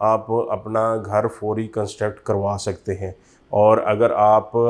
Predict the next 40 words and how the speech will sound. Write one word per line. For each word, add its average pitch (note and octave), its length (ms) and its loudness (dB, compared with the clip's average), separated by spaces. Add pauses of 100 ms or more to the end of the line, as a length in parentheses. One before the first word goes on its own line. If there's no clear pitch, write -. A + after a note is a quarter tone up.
(400)
अ, G#2 560 2
इंस्टॉलमेंट B2+ 760 4
पे C#3 80 4
बड़ा G#2+ 380 4
प्लॉट C#3 380 2
लेना C3+ 220 0
चाहते C3 340 -2
हैं C3+ 260 -6 (340)
तो B2 100 -2
बहरिया A#2 480 0
टाउन A#2+ 280 0
में A#2+ 220 -2
आपको G#2+ 800 -2 (180)
पाँच A2 340 0
हज़ार G2+ 300 0
गज G2 220 -2
का, A#2 380 0 (340)
अ, G2 160 2
यहाँ G#2 260 0
पे A#2+ 160 0
फार्म A#2+ 460 4
हाउसेस G#2+ 460 -4
के G#2+ 80 -6
लिए G2+ 280 -8
भी G#2 340 -8 (320)
प्लॉट G#2 460 2
इस - 220 -8
टाइम G#2+ 320 2
इंस्टॉलमेंट G2+ 720 -2
पे, A2+ 100 2
तीन A2 300 -6
साल G2+ 260 0
की G#2 140 -10
इंस्टॉलमेंट G2 640 -4
पे A2+ 80 -2
वो G2+ 360 -4
भी A2 200 0
मिल G2+ 160 -4
रहा G2 220 -2
है। G2 100 -6